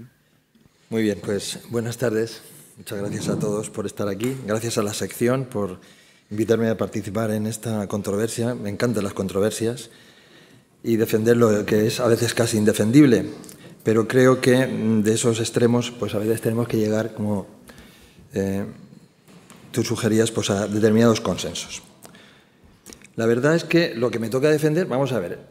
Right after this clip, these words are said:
marcapasos anciano con fibrilación auricular de difícil control. Pues como todos hemos vivido ya esta situación tantas veces, pues, eh, casi pase-, casi sale directo, ¿no? Pues pongámosle un marcapasos para. Pero claro, tengo un problema. Fijaros que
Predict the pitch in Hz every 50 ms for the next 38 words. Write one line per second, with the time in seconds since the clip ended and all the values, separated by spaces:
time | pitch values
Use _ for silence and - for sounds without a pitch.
0 | - - 123 127 131 117 120 131 131 165 175 156 160 165 151 139 - 170 170 165
1 | 127 131 117 - 113 110 107 113 104 - 143 143 131 123 123 117 135 165 160 123
2 | 104 101 - 135 117 127 113 107 110 107 110 104 143 135 98 - - - - -
3 | - _ - 113 - - 110 101 101 98 123 123 120 120 127 131 127 127 127 123
4 | 127 123 123 123 127 127 123 127 123 117 120 127 117 123 107 135 135 127 110 117
5 | 117 120 113 127 120 123 143 143 143 156 160 160 - - - - - - - -
6 | - - _ _ _ - 117 107 101 101 98 95 92 - - - 123 117 104 95
7 | 95 95 92 90 90 87 87 82 73 71 113 - - - - - - 113 - -
8 | 139 120 - 131 123 - 151 139 - - - 143 139 - 160 147 135 - - 139
9 | 127 139 127 110 107 135 156 - - 101 95 131 - - 127 123 117 110 - 120
10 | 113 - 123 131 143 147 143 147 143 143 143 131 - 139 - 151 143 156 151 156
11 | 135 117 107 107 98 92 90 - - - - - - - - _ _ _ _ _
12 | _ _ _ - 117 110 107 143 160 143 123 151 165 170 151 143 139 117 117 139
13 | 156 123 87 80 80 - - - 113 120 131 147 147 147 - 135 123 104 - -
14 | -